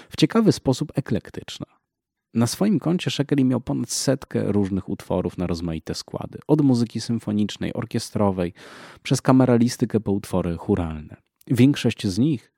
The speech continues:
czeka dopiero na dobre nagrania, na odkrycie, na popularyzację. Kończąc ten odcinek, pomyślałem sobie o zabawnym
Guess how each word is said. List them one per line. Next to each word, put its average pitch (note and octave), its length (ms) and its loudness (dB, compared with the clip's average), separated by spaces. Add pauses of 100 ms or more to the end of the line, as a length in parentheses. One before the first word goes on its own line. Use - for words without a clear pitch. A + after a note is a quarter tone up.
czeka C3 260 -2
dopiero G#2+ 580 -2 (160)
na G#2+ 260 -2
dobre G#2+ 340 0
nagrania, G#2 600 0 (500)
na A2 140 4
odkrycie, A2+ 580 0
na G#2 400 -8
popularyzację. G#2+ 960 -4 (1500)
Kończąc D3 360 4
ten G2 160 0
odcinek, F#2 360 0
pomyślałem F#2 480 -2
sobie F2 300 -2
o F2 180 -4
zabawnym E2+ 720 0